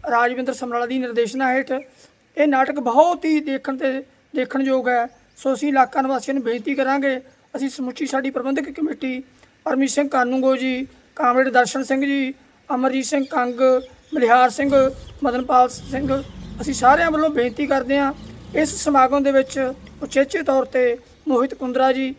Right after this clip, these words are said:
ਪ੍ਰਧਾਨ ਨਗਰ, ਨਗਰ ਕੌਂਸਲ ਮਾਛੀਵਾੜਾ, ਸੁਰਿੰਦਰ ਕੁਮਾਰ ਸ਼ਿੰਦੀ ਜੀ, ਕੌਂਸਲਰ ਸਾਹਿਬ, ਤੇ ਇਸ ਸਮਾਗਮ ਦੇ ਵਿੱਚ ਉਚੇਚੇ ਤੌਰ ਤੇ ਭਾਈ ਮੋਲਕ ਸਿੰਘ ਜੀ, ਜੋ ਕਿ ਪੰਜਾਬ ਲੋਕ ਸੱਭਿਆਚਾਰਕ ਮੰਚ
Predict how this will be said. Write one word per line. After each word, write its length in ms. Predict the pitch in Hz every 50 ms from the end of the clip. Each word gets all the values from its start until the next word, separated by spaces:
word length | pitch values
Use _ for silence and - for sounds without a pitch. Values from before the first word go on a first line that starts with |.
| - _ _ _ _
ਪ੍ਰਧਾਨ 320 | - 269 285 277 262 247
ਨਗਰ, 340 | 247 262 262 247 233 285 277 - - 285
ਨਗਰ 200 | 262 240 262 269
ਕੌਂਸਲ 380 | - 302 262 220 - 269 262
ਮਾਛੀਵਾੜਾ, 720 | 254 254 269 277 - - 269 262 269 262 269 262 262 247 247 - - - - _ _ _
ਸੁਰਿੰਦਰ 320 | - - - 254 254 269 269
ਕੁਮਾਰ 260 | 269 262 269 262 262
ਸ਼ਿੰਦੀ 380 | - - 254 247 233 269 262
ਜੀ, 260 | 262 269 269 262 277 277 - _ _ _ _
ਕੌਂਸਲਰ 400 | - 311 262 220 - 262 269 262
ਸਾਹਿਬ, 540 | 214 - 269 240 247 262 269 262 269 262 262 262 - - - - - - -
ਤੇ 60 | 269
ਇਸ 340 | 269 - 277 294 302 277 - - -
ਸਮਾਗਮ 400 | 294 269 262 262 254 294 320 302
ਦੇ 120 | 247 277
ਵਿੱਚ 360 | 277 269 - - 285 277 277 285 - _ _ _ - - _ -
ਉਚੇਚੇ 440 | 311 - 277 277 294 285 339 349
ਤੌਰ 220 | 294 320 285 277 277
ਤੇ 280 | 285 - 311 240 233 240 - _ _ _ _ _ _ _ _ _ _ 277
ਭਾਈ 220 | 240 240 277 294
ਮੋਲਕ 300 | 277 254 247 254 262 254
ਸਿੰਘ 260 | - - 269 285 311
ਜੀ, 180 | - 294 285 285
ਜੋ 440 | 302 - - _ _ - - 262 262
ਕਿ 120 | 269 294
ਪੰਜਾਬ 420 | 285 - 302 247 254 254 262 262 269
ਲੋਕ 160 | 269 262 -
ਸੱਭਿਆਚਾਰਕ 520 | - 269 254 285 294 285 269 277 269 -
ਮੰਚ 280 | 254 247 254 254 -